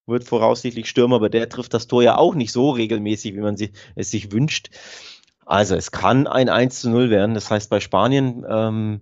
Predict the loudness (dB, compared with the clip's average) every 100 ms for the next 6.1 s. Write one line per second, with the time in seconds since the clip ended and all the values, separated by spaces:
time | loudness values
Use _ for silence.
0 | _ _ _ _ _ _ _ _ 0 0
1 | 2 4 4 4 -2 -12 -10 -8 -2 2
2 | 2 0 -2 -2 2 2 2 -2 -4 -8
3 | -10 -4 -2 2 2 2 -2 0 2 2
4 | 0 -4 -4 -10 -8 -10 -2 0 2 -2
5 | -4 _ _ _ _ _ -4 0 0 -2
6 | -10